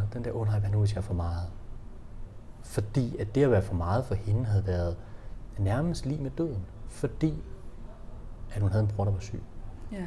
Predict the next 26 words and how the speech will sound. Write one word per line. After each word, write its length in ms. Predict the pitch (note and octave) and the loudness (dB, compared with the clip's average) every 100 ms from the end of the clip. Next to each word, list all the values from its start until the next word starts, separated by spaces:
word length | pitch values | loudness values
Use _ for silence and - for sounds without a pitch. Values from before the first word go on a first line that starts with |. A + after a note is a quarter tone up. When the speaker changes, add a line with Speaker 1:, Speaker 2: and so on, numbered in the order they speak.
| D#3 | -2
Speaker 1:
Meget 280 | F2 G2 G#2 | 0 2 0
syg. 200 | - F#2 - - - | -2 -6 -8 -10 -8
Og 40 | |
hendes 140 | G2 | -8
forældre 320 | - G#2+ B2+ G#2+ | -4 -2 0 0
kunne 180 | - | 0
ikke 100 | A2 G#2+ | 0 4
rumme 360 | G2 G2+ A#2+ B2+ - - - | 6 6 4 -2 -6 -10 -8
hende 340 | - A2 D3 E3 - - - - | -2 0 2 0 -6 -8 -6 -6
og 80 | |
broren 280 | G2+ G#2 A2 | 2 6 6
samtidig. 440 | - F2+ F2 F2+ - - - | 4 -2 -2 -4 -4 -6 -2
Så 120 | G#2 | 2
hun 120 | A#2+ | 4
var 60 | B2+ | 6
nødt 200 | B2 B2+ | 6 4
til 140 | - | 4
at 140 | G#2+ G#2 | 4 6
blive 180 | G#2 | 6
en 60 | F#2+ | 6
funktion 580 | - F#2 - - D#3 - - - - - - - - - - | 4 0 0 0 0 0 -6 -8 -8 -10 -8 -8 -8 -8 -4
i 60 | G2 | 0
familien, 460 | G2 G2 G2+ F2 - - - - - | 4 4 4 0 -4 -8 -10 -10 -6
Speaker 2:
Ja. 120 | D#3+ | -2
Speaker 1:
for 140 | C#3+ G2+ | 6 6
at 200 | F2+ | 6